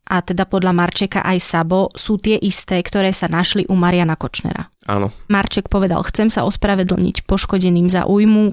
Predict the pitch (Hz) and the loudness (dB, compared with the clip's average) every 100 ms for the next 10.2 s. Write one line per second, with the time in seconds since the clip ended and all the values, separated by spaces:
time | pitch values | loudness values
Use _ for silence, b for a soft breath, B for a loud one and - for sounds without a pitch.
0 | - - - 202 202 208 190 185 190 175 | -4 -8 -2 0 2 2 2 2 2 0
1 | - - 185 190 185 208 208 B 220 233 | -2 -2 -2 0 2 2 0 B 2 2
2 | 214 202 196 208 202 190 180 185 196 175 | 4 2 2 0 0 2 2 2 2 0
3 | - - 196 196 185 180 175 175 175 190 | -4 -4 -2 -2 0 2 2 0 0 0
4 | 190 170 - 202 196 185 185 196 202 180 | 0 0 -2 0 0 0 0 2 2 0
5 | - 185 185 - - 170 - 196 196 - | 0 0 0 -2 -4 -2 -2 -2 -2 0
6 | 196 185 175 - 208 196 202 - 196 - | 0 0 -2 -2 0 2 0 0 0 0
7 | 196 185 190 196 185 175 - 202 196 185 | 0 2 2 2 2 0 0 0 2 2
8 | 180 175 180 180 190 190 - 185 175 190 | 0 0 0 2 2 2 2 0 0 2
9 | 196 190 - 175 170 190 190 - 180 175 | 2 2 0 0 2 2 2 0 0 0
10 | - 175 | -2 -4